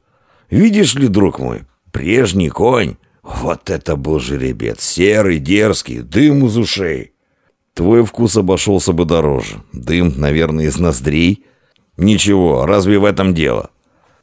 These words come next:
"Откуда у тебя столько денег?" — удивился Валент. "Помнится, богачом раньше считался я, а ты перебивался с серебра на медь".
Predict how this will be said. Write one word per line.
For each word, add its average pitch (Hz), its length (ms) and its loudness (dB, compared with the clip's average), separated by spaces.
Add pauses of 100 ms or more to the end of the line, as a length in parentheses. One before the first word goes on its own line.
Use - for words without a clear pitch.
"Откуда 160 440 0
у 180 40 2
тебя 143 220 2
столько 139 400 2
денег?" — 120 460 0
удивился 65 460 -4
Валент. 69 420 -2 (240)
"Помнится, 104 480 0
богачом 156 560 0
раньше 110 380 2
считался - 580 -2
я, 85 360 0
а 65 60 -4
ты 71 280 -4
перебивался 78 720 -2
с - 60 -6
серебра 69 440 -4
на 90 140 0
медь". 95 380 -2